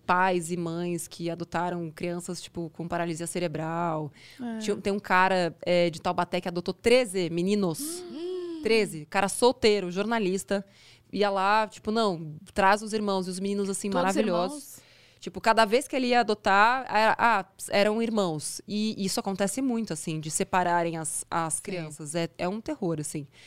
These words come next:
Speaker 1: E aí levou todo mundo pra casa e tal. E aí isso mexeu muito comigo, sabe? Fiz essa reportagem, era uma, foi uma série, sei lá, dois mil e treze, talvez.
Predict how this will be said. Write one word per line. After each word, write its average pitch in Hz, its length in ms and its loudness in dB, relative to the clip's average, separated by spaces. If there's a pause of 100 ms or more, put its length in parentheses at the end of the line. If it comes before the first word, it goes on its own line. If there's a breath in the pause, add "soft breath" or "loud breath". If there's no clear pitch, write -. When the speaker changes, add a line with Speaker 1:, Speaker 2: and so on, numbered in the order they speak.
(420 loud breath)
Speaker 1:
E 175 440 0
aí 185 80 2
levou 208 340 2
todo 175 180 -8
mundo 180 160 -2
pra 202 140 -4
casa 170 480 2
e 156 40 -4
tal. 180 220 2
E 208 120 2
aí 220 200 0
isso 277 160 -6
mexeu 285 320 -2
muito 339 220 -4
comigo, 175 320 -2
sabe? 196 320 0
Fiz 202 160 -8
essa 233 100 -6
reportagem, 208 800 -2
era 202 80 -2
uma, 208 120 -2
foi 208 200 -6
uma 226 100 -2
série, 196 640 0 (140)
sei - 220 -12
lá, 190 60 -6
dois 190 200 -4
mil 208 140 -6
e 214 60 -10 (500)
treze, 190 480 0
talvez. 160 680 -6